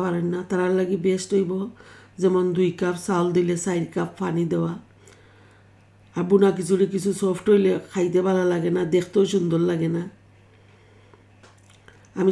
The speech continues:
সাত আট মিনিট ফুল হিটে রান্না করার পরে ওরকম হইছে। ডাইল সিদ্ধ হয়ে গেছে।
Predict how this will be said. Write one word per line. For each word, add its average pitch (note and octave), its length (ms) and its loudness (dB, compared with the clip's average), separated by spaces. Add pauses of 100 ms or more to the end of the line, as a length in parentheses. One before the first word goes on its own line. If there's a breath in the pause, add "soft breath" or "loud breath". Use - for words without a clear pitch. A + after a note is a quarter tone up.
সাত F#3 220 0
আট F#3+ 220 -2
মিনিট G3 280 4 (720)
ফুল G3+ 300 6
হিটে G3+ 180 2 (100)
রান্না F#3+ 320 2
করার F#3 240 2
পরে F#3 160 2 (140)
ওরকম F#3 420 0
হইছে। F3 280 0 (1500 soft breath)
ডাইল F#3 300 2 (100)
সিদ্ধ E3+ 220 -2 (100)
হয়ে G3+ 180 8
গেছে। F#3 280 -4